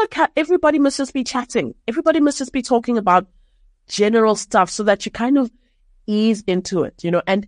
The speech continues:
if, again, if you have identified this person as a very, very serious person that you are committed to, and you're gonna maybe get into a long, long-term relationship with,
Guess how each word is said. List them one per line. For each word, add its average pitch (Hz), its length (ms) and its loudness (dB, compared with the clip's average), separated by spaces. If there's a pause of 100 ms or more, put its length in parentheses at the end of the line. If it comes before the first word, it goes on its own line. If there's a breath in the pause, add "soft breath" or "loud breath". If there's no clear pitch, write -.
(160)
if, 294 360 0
again, 180 500 0 (720)
if - 380 -2 (100)
you 202 280 0
have 196 240 0
identified 170 500 0
this 160 160 -8
person 165 480 -2 (560)
as 165 200 0
a 160 60 0
very, 170 520 -2
very 156 640 -2 (1040)
serious 247 800 0
person 202 340 -2
that 190 220 2
you 185 320 -2
are 170 80 -6
committed 190 400 -4
to, 196 100 -4
and 180 100 0
you're 165 60 -2
gonna 170 220 0
maybe 185 400 -2
get 175 160 0
into 170 200 -6
a 165 260 -2
long, 294 340 2
long-term 277 420 2
relationship 262 540 0
with, 320 240 0